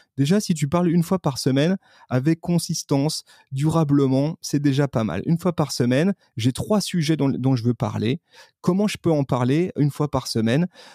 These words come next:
Euh, donc, je répartis ma prise de parole pour pas parler toujours de la même chose. Je me fais en gros un petit programme éditorial, on va dire, assez simple. Et puis, je me lance. Et je me lance avec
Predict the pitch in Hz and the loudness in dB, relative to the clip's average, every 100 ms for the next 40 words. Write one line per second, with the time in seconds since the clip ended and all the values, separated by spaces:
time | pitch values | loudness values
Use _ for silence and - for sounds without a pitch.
0 | - 120 110 113 113 107 123 131 117 139 | -2 0 2 4 4 2 2 2 2 0
1 | 160 147 - 170 160 120 143 120 120 117 | 0 -2 -2 0 0 2 -2 0 0 0
2 | 107 170 - 143 131 123 127 127 - 127 | 0 0 0 0 0 0 -2 -2 -4 -2
3 | 120 117 110 104 - 233 185 147 170 - | 0 2 2 0 0 2 2 2 -4 0
4 | 127 113 117 160 139 - 143 - 135 120 | -2 0 0 -2 -2 -6 -6 -2 0 0
5 | 160 135 127 - 101 - 170 156 104 - | 0 0 0 -4 -4 0 2 2 0 -2
6 | 180 - 127 113 107 110 202 - - - | -4 -2 -6 -4 -6 -6 -6 -8 -20 -20
7 | - - 117 208 160 165 143 - - _ | -6 -6 0 2 2 2 0 -4 -12 _
8 | - - 135 156 151 196 - 131 143 | -20 -2 0 2 2 0 -2 -2 -2